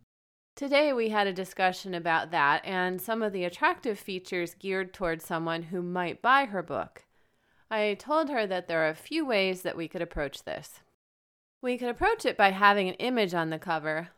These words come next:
that'll pull in the reader that is dealing with traumas and issues of their own, possibly a cover that would be a bit darker, indicating the troubles that they are presently walking through.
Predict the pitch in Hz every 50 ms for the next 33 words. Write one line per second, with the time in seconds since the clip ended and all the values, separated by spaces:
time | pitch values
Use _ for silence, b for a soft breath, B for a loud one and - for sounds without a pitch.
0 | _ - 226 220 214 214 214 - 277 285 285 277 269 254 233 214 208 226 226 226
1 | 190 170 156 156 170 170 - - 208 202 190 190 190 185 185 190 175 165 165 165
2 | 156 151 - - - - 175 175 180 180 185 185 185 175 - - - 175 165 -
3 | 170 170 - - 180 170 165 170 165 151 175 180 - - - 254 262 220 170 151
4 | 156 b b b b b b b b b b b - - - 202 202 208 208 208
5 | - 214 190 185 175 165 165 - - 170 160 151 160 160 160 156 160 - - 170
6 | 170 165 180 165 165 160 - 170 160 - - - - 240 247 262 262 262 - 160
7 | 147 - - 185 190 190 185 190 - 190 185 175 180 175 170 160 165 - - -
8 | 359 381 359 220 175 165 165 165 160 160 165 - 180 170 160 160 160 - - 226
9 | 220 202 190 185 - 160 165 160 156 151 151 151 151 - - 156 147 143 - -
10 | 143 120 87 151